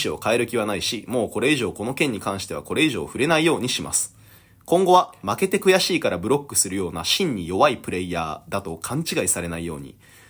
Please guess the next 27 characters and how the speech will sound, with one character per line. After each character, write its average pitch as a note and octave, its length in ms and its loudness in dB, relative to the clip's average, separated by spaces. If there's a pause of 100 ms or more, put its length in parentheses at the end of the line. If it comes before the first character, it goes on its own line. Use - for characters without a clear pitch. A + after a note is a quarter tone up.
(160)
身 C#3 160 2
内 C#3+ 200 2
を B2+ 80 6
バ F2+ 120 -2
カ D3 100 -2
に E3 80 2
さ E3 120 2
れ D3+ 80 -2
な D3+ 120 0
い D3 80 -2
く D3+ 100 -4
ら G#2 60 0
い G#2 80 -4
強 D#3 260 0
い C3+ 60 -2
プ - 120 -6
レ G2 100 -2
イ G2 60 -4
ヤ F#2+ 120 0
ー F2+ 40 -2
に F2+ 80 -6
な F2 120 -4
れ A#2 80 -2
る G2 80 -6
よ F2 140 -2
う D2 40 -8
に、 D2+ 180 -12